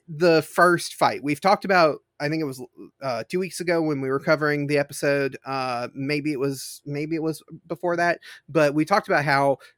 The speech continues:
these episodes are now following the formula of the, of Kamen Rider fights the bad guys. He doesn't win. There's either a stalemate or he loses, and then he comes back and they fight at the end and win. So there's two big fights in each episode.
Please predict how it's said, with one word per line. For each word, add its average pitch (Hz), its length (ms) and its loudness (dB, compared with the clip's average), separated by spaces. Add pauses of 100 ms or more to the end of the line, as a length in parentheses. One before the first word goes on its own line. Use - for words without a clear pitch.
these 156 360 -4
episodes 147 460 -2
are 143 60 0
now 139 260 0
following 135 460 0
the 135 80 -6
formula 127 560 -4
of 120 440 -2 (460)
the, 127 340 -2
of 131 280 0
Kamen 196 280 4
Rider 180 220 2
fights 160 360 0
the 147 100 -6
bad 139 240 2
guys. 131 580 0
He 127 540 -10 (300)
doesn't 175 360 2
win. 147 480 0
There's 131 200 -6
either 120 200 -6
a 123 60 -6
stalemate 147 560 0
or 117 80 -10
he 120 140 -12
loses, 170 540 0
and 139 220 -6
then 139 140 -4
he 139 80 -6
comes 131 340 -8
back 120 320 -6
and 120 100 -10
they 117 100 -8
fight 117 360 -6
at 117 80 -12
the 127 180 -18
end 165 440 -2
and 120 200 -12
win. - 200 -14
So - 100 -14
there's 123 160 -8
two 233 260 -4
big 175 280 2
fights 123 420 -4
in 123 220 -14
each 123 400 -16
episode. 113 560 -10